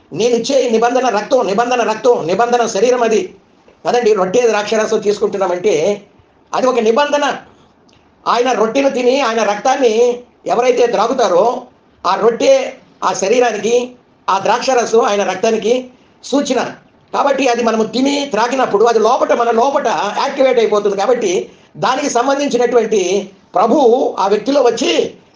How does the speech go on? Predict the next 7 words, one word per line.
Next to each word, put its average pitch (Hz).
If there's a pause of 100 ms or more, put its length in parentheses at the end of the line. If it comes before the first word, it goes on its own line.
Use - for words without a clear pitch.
నివాసం 269
ఉంటాడు 226
అని 226 (180)
ఇక్కడ 202 (320)
మనం 233
చదువుకుంటా 240
ఉన్నాం. 214